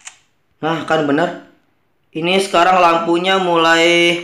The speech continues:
redup ya. Oke, gue dapet satu foto lagi. Nah, kurang dua foto lagi ya. Kita coba lihat di sini, nggak bisa. Oke.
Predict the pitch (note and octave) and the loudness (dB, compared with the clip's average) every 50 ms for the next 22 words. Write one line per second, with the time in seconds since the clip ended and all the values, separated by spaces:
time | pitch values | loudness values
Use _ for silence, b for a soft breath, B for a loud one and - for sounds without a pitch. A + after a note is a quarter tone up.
0 | - - - _ _ - - D#3 D3+ D#3+ E3+ F3+ F3+ - E3 D3+ D#3+ D#3+ - - | -10 -16 -20 _ _ -12 -6 -4 -2 0 2 2 2 2 2 2 2 0 -4 -10
1 | - - - _ _ - - _ _ _ _ _ _ _ _ _ - - - _ | -16 -20 -20 _ _ -20 -20 _ _ _ _ _ _ _ _ _ -20 -20 -20 _
2 | _ _ _ _ _ - _ _ _ _ _ _ _ - - _ - _ _ _ | _ _ _ _ _ -20 _ _ _ _ _ _ _ -20 -20 _ -20 _ _ _
3 | _ _ _ _ _ _ _ - _ _ _ _ _ _ _ _ - D#3+ D#3 D#3 | _ _ _ _ _ _ _ -20 _ _ _ _ _ _ _ _ -14 -12 -12 -6
4 | - G#3+ G#3 G3+ F#3+ E3+ F#3 F3+ F3+ F3 F3 - F#3 F3+ F3 F3+ F3+ F3+ F3 - | -2 0 2 2 4 2 2 4 2 0 0 2 2 2 4 4 2 0 0 -2
5 | F3 E3+ E3+ F#3+ - - F#3 F3 - F3+ E3+ E3 D#3+ D3+ - E3 G3 A3+ A#3 - | -2 0 0 -2 -2 0 -2 0 0 0 2 2 2 2 2 0 0 0 -2 -6
6 | - - - - _ _ _ _ _ _ _ _ _ _ _ _ _ _ _ _ | -12 -18 -20 -20 _ _ _ _ _ _ _ _ _ _ _ _ _ _ _ _
7 | _ _ _ _ _ _ _ _ - E3+ E3 D#3 D3+ - E3+ F3+ F#3+ F#3+ F#3+ F3+ | _ _ _ _ _ _ _ _ -10 -6 -6 -6 -4 -2 0 2 2 2 2 2
8 | F3 E3+ F3+ F3+ F3 - F3 E3 E3 E3+ E3 E3 D#3+ D#3 D#3 D#3 D#3+ D3 C#3 - | 2 2 2 2 0 0 -2 -2 0 0 2 2 2 2 0 0 0 0 0 -2
9 | - - - _ _ _ _ _ - - _ _ _ - E3 - D3+ C#3+ D3 D3+ | -6 -14 -20 _ _ _ _ _ -20 -20 _ _ _ -12 -6 -4 -2 0 2 0
10 | D3 D3+ C#3 - C3 D3+ C#3+ D#3 D#3+ D3+ C#3+ C3+ C#3+ C3+ - D#3 E3+ G#3+ G3+ - | 0 0 -2 -4 -4 -4 -4 -2 0 0 0 0 -2 -4 -2 -2 0 0 -2 -4
11 | - - - - - D#3+ F3 F#3 - - - | -10 -14 -12 -6 -4 -2 -2 -2 -4 -10 -16